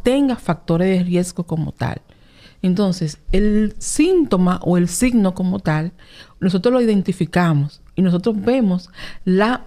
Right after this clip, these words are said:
manifestación de eso, cómo ha evolucionado,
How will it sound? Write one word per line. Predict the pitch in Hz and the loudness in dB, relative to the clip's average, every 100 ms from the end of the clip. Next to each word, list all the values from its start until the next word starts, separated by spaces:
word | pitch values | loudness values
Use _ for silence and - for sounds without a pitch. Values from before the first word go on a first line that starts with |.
| - | 0
manifestación | 185 190 196 - 185 202 180 214 247 285 | 2 4 2 2 0 0 0 2 2 4
de | 240 175 156 | 4 2 0
eso, | 147 175 | -2 -8
cómo | - 208 254 | -2 0 2
ha | 214 | 2
evolucionado, | 180 165 160 156 143 - - | 2 0 -2 -2 -4 -6 -8